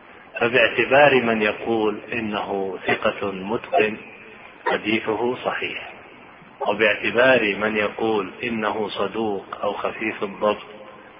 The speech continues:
فحديثه ماذا؟ حسن. فكأن الحافظ الترمذي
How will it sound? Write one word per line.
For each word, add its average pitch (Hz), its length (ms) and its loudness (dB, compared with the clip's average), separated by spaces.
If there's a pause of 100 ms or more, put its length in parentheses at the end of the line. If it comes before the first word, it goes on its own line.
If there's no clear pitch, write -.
(800)
فحديثه 101 760 -2
ماذا؟ 98 520 0 (160)
حسن. 90 380 -6 (1000)
فكأن 104 800 4
الحافظ 107 600 4 (600)
الترمذي 104 960 -2